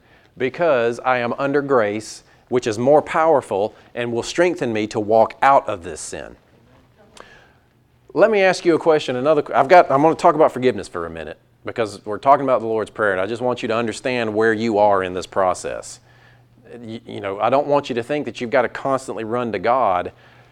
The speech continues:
shoving your sin up in his face, and then he re-, continually re-, releases forgiveness for you,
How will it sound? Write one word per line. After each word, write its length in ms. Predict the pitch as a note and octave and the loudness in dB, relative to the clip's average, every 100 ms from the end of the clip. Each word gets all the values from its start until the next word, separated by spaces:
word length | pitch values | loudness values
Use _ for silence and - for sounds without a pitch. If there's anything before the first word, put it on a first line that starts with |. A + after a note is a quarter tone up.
| _ _ _ - - | _ _ _ -20 -18
shoving 680 | - - - - E3 D#3+ D3 | -12 -10 -6 2 4 4 0
your 140 | D3 | -2
sin 320 | C#3 E3 D#3+ | -2 -4 -2
up 140 | C3+ B2+ | -2 -4
in 100 | A2+ | -4
his 240 | A#2+ A2 | -4 -6
face, 360 | - A#2+ A2+ - | -2 0 0 -4
and 200 | G#2 G#2+ | -10 -2
then 260 | D#3+ D3+ B2+ | 0 0 -2
he 200 | B2 B2 | -4 -6
re-, 120 | G#2+ - | -10 -14
continually 800 | - C3 A2+ D3 C#3+ B2+ A2+ G#2 | -8 -8 -4 -4 -4 -6 -6 -6
re-, 280 | G#2+ C3+ - - | -4 -4 -4 -10
releases 640 | A2 G#2+ B2 C#3 C3+ A2+ | -8 -4 -2 -2 -4 -6
forgiveness 520 | - A2+ A#2+ A#2+ G2+ | -6 -2 -2 -2 -8
for 200 | - G#2+ | -6 -6
you, 260 | F2 E2+ E2+ | -6 -8 -12